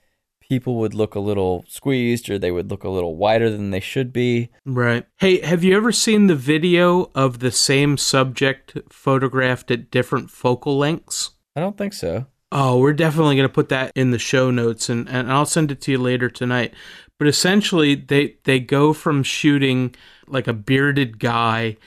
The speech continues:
Speaker 2: from a fifteen millimeter lens to a two hundred millimeter lens.
Speaker 1: Yeah.
Speaker 2: And, and you get that whole vertigo type effect when you do that, when you, when you stream them together. The whole face kinda flattens out and,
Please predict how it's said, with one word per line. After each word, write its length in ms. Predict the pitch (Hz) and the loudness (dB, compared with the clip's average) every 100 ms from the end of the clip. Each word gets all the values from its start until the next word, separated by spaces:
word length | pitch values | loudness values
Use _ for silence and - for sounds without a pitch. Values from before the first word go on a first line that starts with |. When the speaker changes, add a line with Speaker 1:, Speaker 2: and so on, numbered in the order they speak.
| _ - | _ -8
Speaker 2:
from 240 | - 127 | -2 0
a 80 | 113 | 0
fifteen 580 | - 165 151 180 151 151 | -2 -2 -2 2 4 4
millimeter 540 | 147 147 143 143 139 | 4 2 2 2 2
lens 480 | 135 131 131 127 - | 0 0 0 -2 -2
to 140 | 127 | -2
a 80 | 113 | -2
two 280 | - - 131 | -2 -2 0
hundred 280 | 143 139 139 | 0 -2 -2
millimeter 560 | 143 143 143 143 139 | -2 0 0 0 0
lens. 460 | 139 143 147 151 - - | 0 0 -2 -4 -8 -10
Speaker 1:
Yeah. 340 | 110 98 101 117 | -6 -4 -4 -2
Speaker 2:
And, 260 | 143 156 | 0 0
and 180 | 135 151 | 2 4
you 80 | 147 | 4
get 200 | 156 - | 2 0
that 160 | 180 127 | -2 0
whole 280 | 160 165 | 2 4
vertigo 720 | 147 117 139 147 147 131 127 | 2 0 0 0 0 2 2
type 360 | 120 - 120 - | 2 0 -2 -2
effect 580 | 120 - 120 113 _ - _ _ _ | -4 -4 -4 -4 _ -20 _ _ _
when 220 | 127 127 | -2 2
you 100 | 123 | 2
do 280 | 120 131 127 | 2 2 2
that, 300 | 123 117 117 | 2 -2 -2
when 160 | 123 123 | -2 -2
you, 140 | 123 | -2
when 180 | 127 123 | -2 0
you 100 | 120 | 0
stream 500 | 110 - - 135 131 | -2 -4 -2 0 2
them 200 | 131 123 | 2 0
together. 600 | 113 120 123 123 113 107 - - - _ - | -2 -4 0 2 0 -2 -6 -20 -20 _ -4
The 140 | 123 | -4
whole 400 | - - 156 165 | -2 -2 2 2
face 480 | 156 - 147 147 - | 0 -2 0 0 -2
kinda 320 | - 139 131 | -4 0 0
flattens 680 | - 139 127 127 131 127 120 | -2 -4 -2 -4 -4 -4 0
out 460 | 120 120 120 123 120 | 0 0 -2 -4 -6
and, 280 | 117 113 | -8 -8